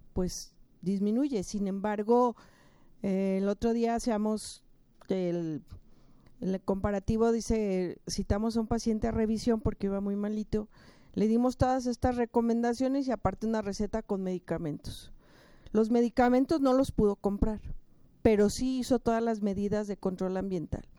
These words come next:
El paciente mejoró cerca del ochenta por ciento. Y eso puede ser aplicable a la mayoría de los pacientes. O sea, no pudo comprar el medicamento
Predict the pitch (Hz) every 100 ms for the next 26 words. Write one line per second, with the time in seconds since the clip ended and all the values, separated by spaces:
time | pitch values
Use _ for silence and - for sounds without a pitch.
0 | - - 202 196 202 214 208 214 190 190
1 | 185 190 - - _ - 226 208 220 196
2 | 185 - 185 185 190 - - 180 165 -
3 | 156 - - - - - 214 247 262 -
4 | 202 180 - - _ - - 220 214 220
5 | 247 226 214 196 185 - 240 185 165 175
6 | - 185 190 185 180 180 180 190 185 185
7 | 175 - 175 - 190 175 - - - -
8 | - - 180 208 202 226 254 285 294 294
9 | 214 208 226 254 220 - 180 180 196 202
10 | -